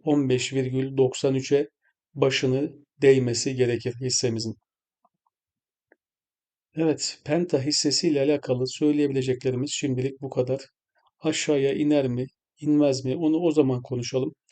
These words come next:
Mavi çizgimize dokunduktan bir sonraki günkü hareketine göre bunu söyleyebiliriz. Bu kanal yapısını kırıp direkt yukarıya dik bir açıyla gidebilir mi? Evet, bunu da yapabilir. Ama şu anda böyle bir durum söz konusu değil.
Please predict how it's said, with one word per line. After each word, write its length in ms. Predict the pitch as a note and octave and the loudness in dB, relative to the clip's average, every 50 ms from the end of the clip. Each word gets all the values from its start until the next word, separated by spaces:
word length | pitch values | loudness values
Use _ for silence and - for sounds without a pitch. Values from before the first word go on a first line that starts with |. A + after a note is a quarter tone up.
| - _ _ _ _ _ _ _ _ _ | -20 _ _ _ _ _ _ _ _ _
Mavi 280 | C#3 C#3+ C#3+ D3 C#3+ D3 | 2 2 4 4 2 0
çizgimize 560 | - D3 C#3 C3 C3 C3+ C3 C3 C3 C#3+ C3 | 0 -2 -2 -2 0 0 0 2 2 2 2
dokunduktan 800 | C3+ B2+ B2+ C#3 C3+ C3+ C3 C3 - _ - C#3 C#3 C#3 C3+ C3 | 2 0 0 0 -2 -2 -2 -4 -2 _ 0 2 2 0 -2 -4
bir 140 | B2+ C#3+ C#3 | -4 -4 -4
sonraki 440 | C3 - - C3+ C3+ C3 C3 - C#3 | -4 -2 -2 -2 -2 -2 -2 -4 -4
günkü 320 | C3 C3 C3 B2+ - C3+ | -2 -2 -2 -2 -2 -2
hareketine 540 | C3+ C#3 C3+ C3 B2+ C#3 C3 C3 C3 C3+ C#3 | -2 0 0 2 2 2 0 0 0 0 2
göre 240 | C3 C3 B2 A#2+ A#2 | 2 2 2 0 -2
bunu 120 | A#2+ A#2 | -4 -6
söyleyebiliriz. 800 | A2+ - B2+ A#2+ A#2 A2+ A#2 A#2 A#2 A#2+ B2 - - - - - _ _ _ - - - _ _ _ _ _ _ | -6 -4 -4 -2 -2 0 0 -2 -2 -2 -4 -6 -8 -10 -12 -14 _ _ _ -20 -20 -20 _ _ _ _ _ _
Bu 100 | - D#3 | -8 -8
kanal 320 | - - D3 D3 D#3 D#3+ D#3+ | -2 2 4 4 6 6 8
yapısını 500 | D#3 D#3 D3 - D3+ - D#3 D#3 D#3 D3 | 6 6 6 4 0 2 4 4 4 4
kırıp 320 | - D3+ D#3 D#3 D#3 - - | 4 2 2 2 2 2 4
direkt 260 | D3 C#3+ C#3+ C3+ - | 4 4 4 4 0
yukarıya 460 | C3+ C3 - C#3+ C#3 C#3+ C#3+ C3+ B2+ | -4 -2 0 2 4 4 4 2 2
dik 200 | C#3+ D3 - _ | -2 -4 0 _
bir 120 | D#3+ D#3 | 4 4
açıyla 340 | C#3 C3 - - C3+ B2+ B2+ | 4 4 0 -2 -2 0 0
gidebilir 400 | A#2+ B2+ B2 B2 A#2 A#2 A#2+ A#2 | 0 0 0 0 0 0 -2 -4
mi? 200 | A#2 B2+ D3 F#3 F3+ | -4 -4 -4 -2 -2
Evet, 240 | E3 D3 C#3+ C#3 C#3 - _ - | -2 0 0 -2 -2 -6 _ 0
bunu 120 | D3+ C#3+ | 0 2
da 60 | C3+ C3 | 4 4
yapabilir. 460 | B2 A#2+ A#2+ B2 A#2 B2 B2 D3 D3 - _ _ _ _ _ _ _ _ _ _ _ - | 2 2 0 -2 -4 -2 -4 -4 -4 -6 _ _ _ _ _ _ _ _ _ _ _ -2
Ama 320 | D#3+ D3 C#3 C3+ C#3+ D3+ D3+ | 0 0 0 0 -2 -4 -6
şu 260 | - - - D#3 D3 | -8 -2 2 4 4
anda 340 | C#3 C3 B2+ B2 C#3 D3 - - _ _ | 4 4 2 0 -2 -2 -4 -10 _ _
böyle 300 | D3 C#3 C3 C3 B2+ B2+ | 2 4 4 4 4 2
bir 160 | B2+ A#2+ A#2+ | 2 -2 -2
durum 280 | - C3+ C3 C3 C#3+ C#3 | 0 0 0 0 0 -2
söz 260 | - - C3 B2+ - | -4 -4 -4 -4 -2
konusu 400 | - C3+ B2 A#2+ A#2 - C3 A#2+ | 0 0 0 0 -2 -4 -2 0
değil. 240 | C3 B2+ C3 - | 2 2 0 -2